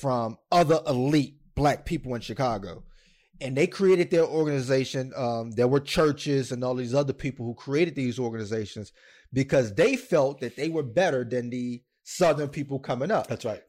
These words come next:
Speaker 1: Because they didn't speak the same. They weren't looking for jobs. So they felt that they had created their own avenue in Chicago to where they had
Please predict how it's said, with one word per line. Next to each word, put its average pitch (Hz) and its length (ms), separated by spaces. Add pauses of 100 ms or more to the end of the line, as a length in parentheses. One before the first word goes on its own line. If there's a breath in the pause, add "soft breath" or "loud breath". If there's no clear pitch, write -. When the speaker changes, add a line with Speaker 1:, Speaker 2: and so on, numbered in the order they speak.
Speaker 1:
Because 139 300
they 139 120
didn't 156 200
speak - 340
the 151 80
same. 135 460
They 131 140
weren't 139 300 (160 loud breath)
looking 151 280
for 160 120
jobs. 131 460
So 151 80
they 143 140
felt 160 300
that 139 140
they 180 200
had 160 160
created 151 520 (320 soft breath)
their 151 320
own 175 220 (100)
avenue 151 520
in 139 60
Chicago 151 600
to 139 160
where 131 320
they 143 440 (280 soft breath)
had 135 500